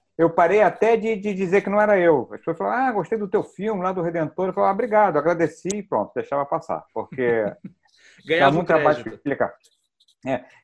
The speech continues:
Speaker 1: e, e, e era engraçado, porque o Cláudio acabou trabalhando mu-, em cinema, televisão, assim, e, e, e, e eu tava mais voltado pro stand-up, né? Então, quando as pessoas achavam que eu era ele,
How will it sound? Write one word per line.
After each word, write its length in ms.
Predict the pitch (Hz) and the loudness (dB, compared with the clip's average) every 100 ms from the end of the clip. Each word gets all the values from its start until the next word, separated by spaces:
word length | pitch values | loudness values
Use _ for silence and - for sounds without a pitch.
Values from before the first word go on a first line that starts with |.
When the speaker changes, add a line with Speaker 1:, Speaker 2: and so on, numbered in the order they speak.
| - | 0
Speaker 1:
e, 300 | 156 160 180 | 0 4 0
e, 160 | 208 | 2
e 60 | 214 | 2
era 120 | 254 | 2
engraçado, 380 | 247 202 - 165 | 2 0 0 -2
porque 120 | - | -2
o 60 | 165 | 0
Cláudio 220 | 185 190 | 0 2
acabou 340 | 185 139 175 | 0 2 0
trabalhando 480 | 185 170 143 151 156 | 0 0 2 2 0
mu-, 280 | 135 135 131 | -4 -4 -6
em 60 | |
cinema, 440 | 127 127 123 151 131 | -6 -6 0 0 0
televisão, 600 | 127 120 107 101 143 143 | -2 -6 -6 0 0 0
assim, 340 | 101 131 160 165 _ _ _ | -4 -10 -10 -12 _ _ _
e, 120 | 123 - - | -12 -10 -10
e, 720 | 120 123 113 110 107 104 104 _ - | -8 -6 -6 -4 -4 -6 -10 _ -12
e, 540 | 110 104 101 95 101 - - _ _ _ | -6 -4 -4 -8 -12 -18 -20 _ _ _
e 100 | 120 | -4
eu 100 | 143 156 151 _ | -4 -4 -8 _
tava 180 | 160 156 | 0 2
mais 220 | 147 160 | 2 0
voltado 320 | 160 156 160 | 0 -2 -4
pro 100 | 151 | -6
stand-up, 560 | 156 208 196 156 123 - | -6 -4 2 2 2 -2
né? 200 | 107 113 _ _ _ _ | -8 -10 _ _ _ _
Então, 120 | - | -2
quando 160 | 175 226 | 0 -2
as 60 | - | -2
pessoas 200 | 180 170 | 0 0
achavam 260 | - 143 | 0 -4
que 140 | 127 156 | -2 2
eu 140 | 151 | 4
era 220 | 139 123 | 4 4
ele, 460 | 123 170 175 113 92 | 2 2 0 -2 -8